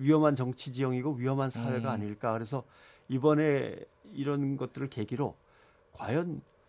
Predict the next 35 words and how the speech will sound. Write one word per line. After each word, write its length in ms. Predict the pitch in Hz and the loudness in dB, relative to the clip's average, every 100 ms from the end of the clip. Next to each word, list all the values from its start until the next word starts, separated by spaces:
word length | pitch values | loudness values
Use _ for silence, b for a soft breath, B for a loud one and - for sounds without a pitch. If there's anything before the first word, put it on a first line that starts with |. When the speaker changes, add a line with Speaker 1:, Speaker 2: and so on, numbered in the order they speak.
| _ | _
Speaker 1:
우리가 240 | 127 165 196 | 0 2 2
꼭 200 | 214 - | 0 0
진보고 380 | 160 151 170 151 | 2 4 4 2
우리가 180 | 156 180 | 0 -4
꼭 260 | 170 - - | -8 -12 -2
아니면 240 | 120 151 | 2 2
보수냐? 440 | 143 117 147 190 233 - | 0 -2 -2 -4 -4 -14
그 200 | - 151 | -6 -4
둘 160 | - 151 | -4 -6
중에 180 | 185 175 | -2 0
하나가 260 | 180 185 | 0 0
아니라 360 | 147 113 156 185 - | -2 -2 -4 -4 0
Speaker 2:
네. 360 | 123 131 135 | 2 2 2
Speaker 1:
중도 280 | 147 143 156 | 0 0 2
진보, 260 | 147 151 156 | 0 -2 -2
중도 500 | 147 139 139 139 117 | 0 0 0 0 -2
보수도 360 | 117 - 165 | -4 -4 -4
있고 380 | 123 - 110 92 | -6 -4 -6 -6
Speaker 2:
네. 120 | 120 117 | -2 2
Speaker 1:
아니면 300 | 127 185 160 | 4 4 4
아예 320 | 135 160 170 | 2 2 2
중도도 420 | - 135 143 143 | 0 0 0 -2
있고 300 | 107 - 85 - b b b - | -6 -6 -12 -14 b b b -20
그건 320 | 214 202 175 | -12 -8 -4
뭐 160 | 160 127 | 0 4
양쪽 300 | 131 131 160 | 2 2 -4
끝도 240 | - - | -6 -4
있을 220 | 170 - 165 | -4 -4 -6
수 140 | 202 | -4
있고 340 | 139 - 101 - | -6 -4 -4 -2
Speaker 2:
예. 260 | 120 117 196 - | 0 -2 -4 -12
Speaker 1:
그것이 460 | - 131 147 143 160 | -12 -2 -2 -2 -6
다양성이 580 | - 110 143 143 156 151 | -2 2 2 0 -2 -2
그대로 340 | 135 127 147 | -2 -2 -4
표출되고 1040 | 143 185 - - 185 151 110 107 135 180 | -6 -8 -10 -8 -8 -4 -4 -4 -4 -4